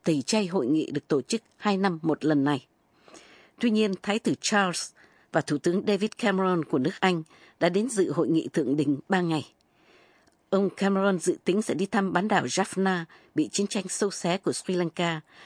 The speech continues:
là chiến trường chủ yếu trong cuộc nội chiến trước đây. Thủ tướng Cameron là người đã kêu gọi mở một cuộc điều tra quốc tế về các tội ác chiến tranh mà Sri Lanka đã bị cáo buộc. Trước hội nghị, ông Cameron nói rằng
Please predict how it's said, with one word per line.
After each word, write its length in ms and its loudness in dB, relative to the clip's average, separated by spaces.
là 80 0
chiến 240 0
trường 280 0
chủ 240 0
yếu 280 0
trong 160 -4
cuộc 240 -4
nội 240 0
chiến 220 0
trước 220 -8
đây. 180 0
Thủ 120 0
tướng 220 2
Cameron 520 0
là 140 2
người 220 4
đã 180 0
kêu 140 2
gọi 200 0
mở 280 4
một 220 -4
cuộc 260 -6
điều 260 -2
tra 340 0
quốc 120 -2
tế 260 0
về 100 2
các 220 -6
tội 140 0
ác 260 -2
chiến 180 0
tranh 280 -2
mà 80 0
Sri 200 -4
Lanka 480 -2
đã 80 -2
bị 120 -2
cáo 200 -4
buộc. 260 -2
Trước 160 0
hội 160 0
nghị, 220 2
ông 220 2
Cameron 480 0
nói 100 0
rằng 300 -2